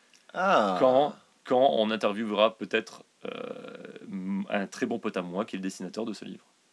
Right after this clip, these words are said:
Speaker 1: Non.
Speaker 2: Qui, euh, qui fait un carton, qui est incroyable, qui a des... ce, ce gars-là s'appelle donc Nicolas Rizer, qui a des techniques de dessin qui sont vraiment ouf, à l'ancienne. Alors, avant de te montrer,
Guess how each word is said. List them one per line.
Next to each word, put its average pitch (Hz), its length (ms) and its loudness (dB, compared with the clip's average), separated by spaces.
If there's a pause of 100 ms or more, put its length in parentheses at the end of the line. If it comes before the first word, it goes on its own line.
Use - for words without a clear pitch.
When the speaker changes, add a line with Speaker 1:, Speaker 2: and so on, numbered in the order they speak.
(160)
Speaker 1:
Non. 143 320 4 (180)
Speaker 2:
Qui, 143 220 4
euh, 127 60 6
qui 143 160 -2
fait 135 100 0
un 110 80 4
carton, 107 360 -4 (680)
qui 123 240 0
est 123 160 0
incroyable, 98 720 0 (340)
qui - 80 -4
a 110 60 0
des... 101 120 0 (100)
ce, 101 260 -2
ce 110 140 -6
gars-là 113 420 4 (300)
s'appelle 101 340 -2
donc 95 240 -4
Nicolas 104 400 0
Rizer, 98 440 -2
qui - 180 -6
a 87 300 -2
des 92 160 -8
techniques - 580 -6 (760)
de 95 300 -4
dessin 101 580 -4 (120)
qui - 120 -20
sont 82 360 -10 (120)
vraiment 95 420 -2
ouf, 113 300 -6
à 107 120 6
l'ancienne. 113 520 2 (640)
Alors, 110 180 6
avant 143 200 8
de 180 60 -4
te - 60 6
montrer, 143 420 2